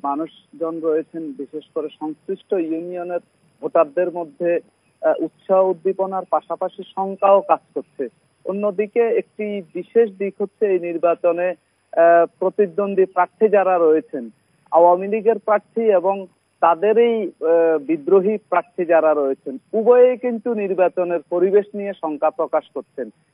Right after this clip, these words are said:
সাধারণত আমরা অন্য নির্বাচনগুলোতে দেখে থাকি যে, আহ, নৌকার প্রার্থী যিনি, তিনি অপেক্ষাকৃত শান্তিপূর্ণ নির্বাচনের কথা বলল, আহ, বিদ্রোহী প্রার্থীরাই বলেন যে ভোট,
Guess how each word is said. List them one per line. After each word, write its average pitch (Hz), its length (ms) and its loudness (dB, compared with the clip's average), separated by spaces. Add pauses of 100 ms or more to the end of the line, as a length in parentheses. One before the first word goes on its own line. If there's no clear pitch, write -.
(160)
সাধারণত 240 540 -4
আমরা 233 300 -2
অন্য 202 300 -4
নির্বাচনগুলোতে 214 1000 -2
দেখে 185 260 -6
থাকি 196 340 -4
যে, 202 220 0
আহ, - 460 -6
নৌকার 214 420 0
প্রার্থী 214 440 -4
যিনি, 202 340 -4 (400)
তিনি 226 340 -4
অপেক্ষাকৃত 208 720 -4
শান্তিপূর্ণ 208 720 -6
নির্বাচনের 202 640 -2
কথা 202 300 -2
বলল, 180 320 -2
আহ, 160 760 0 (240)
বিদ্রোহী 196 460 0
প্রার্থীরাই 208 680 0
বলেন 185 360 0
যে 185 100 0
ভোট, 180 280 -4